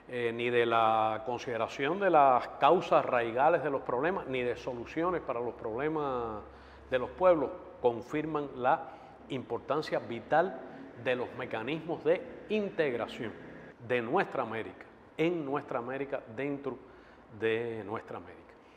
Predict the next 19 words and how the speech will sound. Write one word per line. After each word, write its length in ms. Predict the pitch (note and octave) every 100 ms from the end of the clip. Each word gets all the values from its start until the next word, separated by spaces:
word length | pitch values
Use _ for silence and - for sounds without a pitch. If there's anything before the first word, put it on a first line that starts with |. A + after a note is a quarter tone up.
| - -
La 200 | A#2 A#2
celac, 720 | - C3 A#2 C#3+ - - - A2
la 100 | G#2+
Comunidad 480 | A2+ A2 G#2+ A2
de 60 | B2+
Estados 340 | B2+ C3 C#3
Latinoamericanos 880 | C3 B2 A#2 G#2+ G#2 G2 A2+ B2+ B2+
y 220 | A#2+ A2
Caribeños, 640 | G2+ A#2 G#2 G#2 C3 E3+ G3 - - - - -
cuyo 320 | C3+ A#2+ A2
presidente 720 | A#2+ G#2+ A#2 G#2+ C3+ D3+ F3+
Alberto 540 | B2 A2 G#2 A#2 B2+ D3+
Fernández 760 | - B2 G#2+ A#2+ D#3 E3+ C3+ -
hizo 280 | C3+ - D3
un 160 | C#3
discurso 540 | C#3 - D3 D#3 B2+ F3+ - - - - - - -
contundente, 920 | E3 C3+ - A#2+ G#2 B2 C#3 D#3+ G#3+
de 180 | C3+
los 80 | A#2